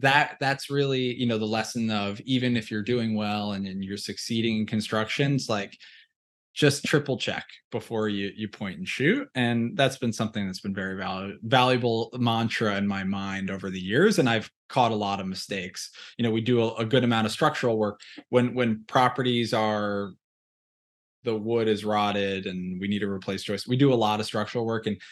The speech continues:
and every stru-, piece of the structural work, from the, the initial scope of work, from the actual install to the,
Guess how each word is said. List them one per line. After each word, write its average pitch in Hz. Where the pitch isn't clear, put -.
and 117
every 135
stru-, -
piece 120
of 120
the 110
structural 113
work, 110
from 104
the, 98
the 113
initial 123
scope 113
of 113
work, 110
from 104
the 98
actual 110
install 98
to 107
the, 92